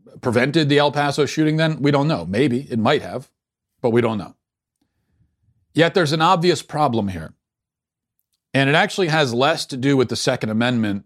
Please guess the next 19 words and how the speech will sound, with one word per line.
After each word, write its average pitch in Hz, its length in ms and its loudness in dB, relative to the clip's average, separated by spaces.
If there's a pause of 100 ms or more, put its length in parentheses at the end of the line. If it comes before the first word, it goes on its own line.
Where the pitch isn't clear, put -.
than 107 540 -2 (440)
other 135 260 2
amendments, 87 460 -6
like 113 160 0
the 110 80 -8
Fifth. - 400 -4 (1700)
So 131 320 0
though 170 200 2
I 185 100 2
understand 165 400 -2
the 117 60 -8
thought 190 340 -2
process 117 380 -2
behind 165 500 0
the 127 60 2
red 117 200 0
flag 110 280 -2
law 107 300 0
concept, 117 760 -2